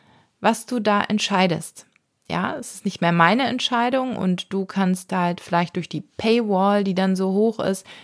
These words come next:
dich abgeschreckt fühlen, sondern du wirst erinnert an deine Selbstverantwortung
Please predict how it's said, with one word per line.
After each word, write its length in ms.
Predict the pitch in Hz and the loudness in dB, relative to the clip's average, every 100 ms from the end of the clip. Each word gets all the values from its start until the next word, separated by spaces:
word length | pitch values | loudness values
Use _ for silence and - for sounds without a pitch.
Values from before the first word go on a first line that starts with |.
| - | -10
dich 180 | 185 - | -8 -4
abgeschreckt 640 | 208 - 269 - 269 - | -4 -2 -2 -2 -4 -6
fühlen, 360 | - 277 294 320 - - - - | -2 0 2 -2 -12 -20 -20 -8
sondern 540 | - 202 277 302 294 285 | 2 2 2 -2 -4 -2
du 360 | 247 311 403 226 | 6 8 8 6
wirst 280 | 220 240 - | 0 0 -2
erinnert 600 | - - 240 294 294 - _ _ - | 0 2 2 0 -2 -10 _ _ -2
an 140 | 185 | 2
deine 260 | 190 208 254 | 4 2 2
Selbstverantwortung 1120 | 202 202 - - - 165 165 165 - 170 165 | 2 0 -4 -6 -4 -4 -4 -6 -8 -10 -12